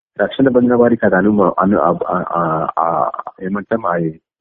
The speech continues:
ఎక్స్పీరియన్స్ అంటాం దాన్ని. రక్షణ లేకపోతే కాన్షియస్ గా ఉండం. ఆ,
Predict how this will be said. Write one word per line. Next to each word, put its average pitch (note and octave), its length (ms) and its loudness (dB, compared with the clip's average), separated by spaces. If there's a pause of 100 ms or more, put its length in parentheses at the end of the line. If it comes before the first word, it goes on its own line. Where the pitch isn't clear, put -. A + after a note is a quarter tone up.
(280)
ఎక్స్పీరియన్స్ F#3+ 500 -2
అంటాం D#3+ 280 -6
దాన్ని. D#3+ 220 -10 (1300)
రక్షణ A#2 280 2
లేకపోతే B2 500 4
కాన్షియస్ A2+ 420 0
గా F#2+ 60 0
ఉండం. F#2 240 0 (960)
ఆ, G#2 340 2